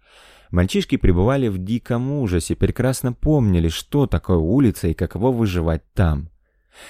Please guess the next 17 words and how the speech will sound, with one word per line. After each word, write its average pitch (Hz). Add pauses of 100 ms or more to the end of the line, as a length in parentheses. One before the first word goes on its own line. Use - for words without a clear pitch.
(120)
Их 90
обоих 107
нашли 92
в -
трущобах 107
Алантана 90 (240)
и 87
привезли 107
в 151
замок 135
Даэрго 90
относительно 117
недавно, 85 (280)
около 90
четырёх 131
месяцев 85
назад. 85